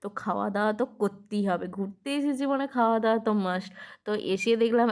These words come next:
একটা টেবিল ফাঁকা নেই, তো অনেকক্ষণ দাঁড়ানোর পর আর টেবিল একটা ফাঁকা পেলাম।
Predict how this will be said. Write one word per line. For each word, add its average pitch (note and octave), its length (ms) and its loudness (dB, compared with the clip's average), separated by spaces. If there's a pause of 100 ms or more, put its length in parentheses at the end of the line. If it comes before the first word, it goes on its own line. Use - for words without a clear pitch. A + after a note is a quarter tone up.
একটা G3+ 680 0
টেবিল F#3+ 400 0
ফাঁকা F#3+ 380 -2
নেই, F#3+ 240 -4 (280)
তো - 100 -6
অনেকক্ষণ G#3 720 -2
দাঁড়ানোর G3 600 0
পর A#3+ 240 2 (380)
আর A3+ 320 2 (120)
টেবিল G3 280 -2
একটা G3+ 280 -4
ফাঁকা A3 420 -2 (140)
পেলাম। F#3 320 -2